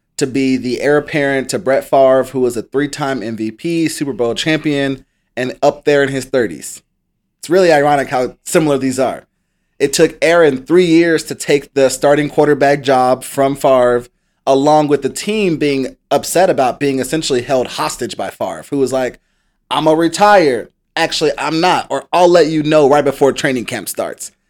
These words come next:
And no team wants to have that kind of uncertainty. They wanna have long-term stability. So yeah, it is a problem, because if Rodgers is watching Jordan Love in the building every day, I mean, we've heard bad things about him, but if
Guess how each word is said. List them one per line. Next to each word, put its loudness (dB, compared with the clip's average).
And 0
no 6
team 0
wants 0
to 0
have -2
that -4
kind -4
of -8
uncertainty. -4
They 0
wanna -2
have -2
long-term -2
stability. -4
So 0
yeah, 6
it 6
is 4
a 0
problem, -4
because -4
if -2
Rodgers 2
is 0
watching -2
Jordan 0
Love 4
in -4
the -6
building 2
every -4
day, -4
I 2
mean, 2
we've 2
heard 4
bad 2
things -2
about 2
him, -6
but -4
if -2